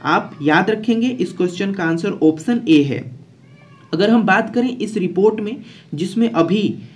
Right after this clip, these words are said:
जारी किया गया है, बताया गया है कि भारत का विकास दर जो है, जो जीडीपी विकास दर है, वो कम होकर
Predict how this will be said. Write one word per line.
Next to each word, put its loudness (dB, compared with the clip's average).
जारी 4
किया 0
गया 0
है, 0
बताया 2
गया 0
है -4
कि 0
भारत -2
का -2
विकास 0
दर 2
जो 0
है, -6
जो 2
जीडीपी -2
विकास 2
दर -4
है, -6
वो 4
कम 4
होकर 0